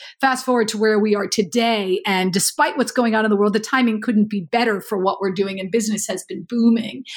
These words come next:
But, you know, we started the marketplace, and I kind of had an, a thought that it would be large brands and retailers selling kind of what you, you know, said at the beginning of the conversation, scraps and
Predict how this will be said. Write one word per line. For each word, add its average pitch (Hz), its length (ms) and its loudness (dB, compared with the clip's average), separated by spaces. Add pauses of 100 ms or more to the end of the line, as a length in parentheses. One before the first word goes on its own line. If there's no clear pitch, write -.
(280)
But, 254 340 2
you 285 140 4
know, 254 80 2
we 254 120 2
started 370 400 0
the 320 60 2
marketplace, 214 840 0
and 226 120 2
I 226 60 0
kind 339 300 0
of 262 80 -2
had 247 160 2
an, 208 160 2 (100)
a 196 80 -2 (180)
thought 214 300 2
that 196 140 2
it - 100 0
would 196 220 2
be 269 240 4
large 233 580 0
brands 254 380 2
and 240 180 0
retailers 190 800 -4 (320)
selling 311 680 0
kind 359 300 -2
of 302 100 2 (420)
what 294 180 -2
you, 285 400 2
you 269 100 4
know, 220 140 0
said 254 180 0
at 254 80 0
the 240 80 0
beginning 247 320 0
of 226 80 2
the 208 60 -4
conversation, 214 680 0
scraps 233 560 -2
and 214 160 2